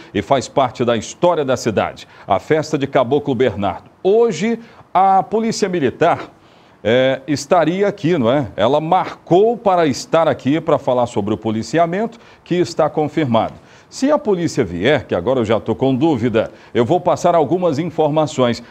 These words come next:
mas o policiamento já está todo fechado. Há um aparato policial destinado para a regência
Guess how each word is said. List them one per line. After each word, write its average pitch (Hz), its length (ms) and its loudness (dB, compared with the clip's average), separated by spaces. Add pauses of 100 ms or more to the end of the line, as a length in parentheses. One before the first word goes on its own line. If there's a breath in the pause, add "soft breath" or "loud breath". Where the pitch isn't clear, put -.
mas 214 220 0
o 262 60 -2
policiamento 202 760 0
já 180 120 2
está 175 240 0
todo 196 480 2
fechado. 104 680 -2 (180 loud breath)
Há 123 200 4
um 202 180 2
aparato 185 800 2
policial 127 640 0
destinado 110 560 -2
para 113 260 0
a 107 60 0
regência 180 760 0